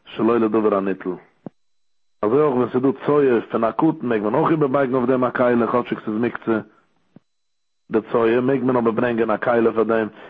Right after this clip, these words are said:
und also auch, du kommst schon, ein größer Chiddush, man mag überbeigen, Akaile, viel auf der Egdes, und Kedai, sie soll nicht basen. Und du schon, ein größer Chiddush, der Chotschik, der Mensch, fangt jetzt, dem Egdes, in Shabbat, das ist ein Isser von Zeide, weil in der Mischne hat gehalten, also wie Reb Shimon,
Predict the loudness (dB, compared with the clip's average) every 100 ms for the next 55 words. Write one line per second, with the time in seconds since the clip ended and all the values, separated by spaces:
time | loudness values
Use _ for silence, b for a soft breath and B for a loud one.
0 | B -4 -2 2 2 2 2 0 -2 -2
1 | 0 2 0 -2 -2 0 0 0 0 0
2 | 2 2 0 0 -2 0 0 2 0 0
3 | 0 0 0 0 0 -4 -6 -6 -2 0
4 | 0 0 0 0 -2 -2 -2 -2 -6 -16
5 | -16 B B B -2 -2 0 2 2 0
6 | -2 -2 -2 -2 -2 -2 -2 -2 -2 0
7 | -2 -4 -12 -10 -4 -2 -2 -2 -2 -2
8 | -4 -20 B B B -2 0 0 -2 -4
9 | -6 -2 -2 0 -2 -2 -2 -2 -2 -6
10 | -8 -10 -4 0 0 0 -2 -4 B B
11 | B -2 -2 0 -2 -2 -2 -2 -4 B
12 | B B -4 0 0 0 -2 -4 -10 -6
13 | -2 0 2 0 -2 -2 0 0 -2